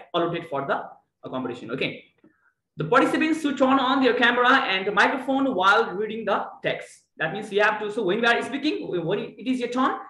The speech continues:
you have to turn on your camera also and your microphone also. Okay. Audience members should have their camera and microphone switched off or muted at all times. So for the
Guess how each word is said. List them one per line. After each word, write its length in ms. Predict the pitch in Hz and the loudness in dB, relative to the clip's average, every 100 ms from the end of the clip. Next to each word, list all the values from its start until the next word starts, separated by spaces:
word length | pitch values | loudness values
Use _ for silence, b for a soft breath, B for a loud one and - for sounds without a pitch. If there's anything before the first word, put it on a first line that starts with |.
| - | -2
you 80 | 202 | 2
have 140 | 220 | 2
to 80 | 220 | 0
turn 180 | 220 220 | -2 0
on 140 | 220 | 0
your 180 | 226 165 | 0 0
camera 260 | 143 180 214 | -2 -2 0
also 380 | 214 - 392 | 0 -2 -4
and 180 | - 190 | -4 -6
your 200 | 208 349 | -4 -2
microphone 380 | 156 143 135 117 | -4 -4 -8 -12
also. 220 | 107 - | -16 -8
Okay. 260 | 139 151 147 _ - | -6 -6 -10 _ 2
Audience 340 | 254 294 320 | 2 4 0
members 400 | 254 254 269 269 | 2 4 4 4
should 120 | 254 | 2
have 260 | 233 240 - | 2 2 2
their 140 | 220 | 2
camera 320 | 220 220 240 269 | 2 0 2 0
and 260 | 233 196 | 0 -4
microphone 540 | 185 202 226 220 254 254 | -4 -4 -6 -8 -6 0
switched 240 | 339 339 | 2 2
off 260 | 214 349 - - - | -2 -2 -6 -18 -6
or 120 | 180 | -4
muted 380 | 190 254 254 - - | -2 -2 -4 -6 -10
at 80 | 160 | -8
all 160 | 165 | -6
times. 320 | 170 131 131 - | -4 -6 -6 -4
So 220 | 247 B B B | -4 B B B
for 160 | - 170 | -6 -2
the 240 | 214 - | -4 -4